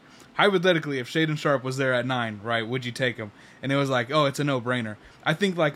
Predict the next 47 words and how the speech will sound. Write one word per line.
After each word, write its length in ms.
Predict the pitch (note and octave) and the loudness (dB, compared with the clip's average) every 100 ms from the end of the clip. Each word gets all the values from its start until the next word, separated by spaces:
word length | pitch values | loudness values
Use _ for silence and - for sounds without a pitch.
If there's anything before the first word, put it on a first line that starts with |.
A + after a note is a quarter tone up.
| - | -2
un-, 200 | D#3 D3+ | -2 -2
unless 340 | D3+ D3+ E3 D#3+ | -2 -2 -2 -2
there's 140 | D3+ | -4
something 220 | D#3 D3+ | -4 -2
like 160 | C#3 B2 | -4 -4
that 220 | C#3+ C#3 | -4 -4
there, 260 | C#3 B2+ A#2+ - - | -2 -4 -4 -12 -10
yeah, 180 | C#3 C3+ | 0 2
I 80 | B2+ | 2
think 180 | B2+ D3+ | 0 -4
you 60 | |
go 160 | C3+ C3+ | -2 -2
with 140 | B2 | -2
Tari 280 | B2 C3 B2 | -2 0 0
Eason 340 | B2 B2 C3 C3 | -2 -6 -4 -2
or, 240 | C3+ B2 - - - | -2 -2 -8 -20 -18
I 80 | - | -10
mean, 260 | B2+ A#2+ A#2+ - | -6 -4 -6 -8
Jerry, 320 | C#3 D3 C#3+ C#3 | 0 2 2 0
uh, 240 | C#3 B2+ A#2+ | 0 0 2
Jeremy 240 | C#3 C#3 | 0 -2
Sohan, 340 | B2+ C#3+ C3+ | -2 -2 0
if 80 | B2+ | -2
you 80 | C3 | -2
wanna 280 | C3 B2 A#2+ - - | -2 -2 -6 -10 -2
kinda 280 | C#3+ C#3 D#3 - | 0 0 -2 0
move 180 | E3 | 2
in 80 | D#3 | 4
that 140 | D#3 D#3 | 4 4
direction. 400 | D3 D3 C#3 D3 | 2 0 0 -2
I 80 | D3 | -2
think 220 | D#3+ C#3+ | -2 -2
that 140 | C#3+ | 0
would 120 | D3 | 0
be 140 | C3+ C3 | -2 -2
a, 160 | A#2+ A#2+ - - - - | -2 -6 -16 -20 -18 -6
that 260 | D3+ E3+ | 2 4
would 120 | F#3 D#3+ | 4 2
be 140 | D3+ | 0
a, 120 | C3+ - - - | -2 -6 -16 -12
a 80 | |
pick 280 | C3+ E3 D3+ | -4 0 0
that 100 | C#3+ | 2
I'm 200 | C#3+ F3 | 2 4
really 180 | E3+ E3 | 4 4
down 340 | D3+ D3 D#3 | 4 2 2
with. 180 | D#3 D#3 | 0 -2